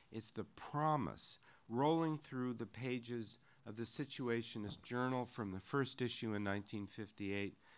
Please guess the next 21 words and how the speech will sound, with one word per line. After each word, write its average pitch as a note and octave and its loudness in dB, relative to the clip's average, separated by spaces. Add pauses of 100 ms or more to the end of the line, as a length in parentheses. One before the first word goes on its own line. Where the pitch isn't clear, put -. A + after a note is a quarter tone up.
(120)
to G#2 -2
the F2+ -2
last A2+ 8
in G2+ 2
nineteen G2 0
sixty-nine, G2 0 (340)
twelve C#3+ 10
numbers B2+ 2 (320)
over G2 -4
twelve B2 4
years. G#2+ 0 (240)
You G#2+ -8
can A2 -8
see A#2+ -4
some A#2 -2
of A#2 -2
them B2 -4 (300)
in G#2+ -2
the A2 2
exhibition G#2+ 0
upstairs. G2+ 2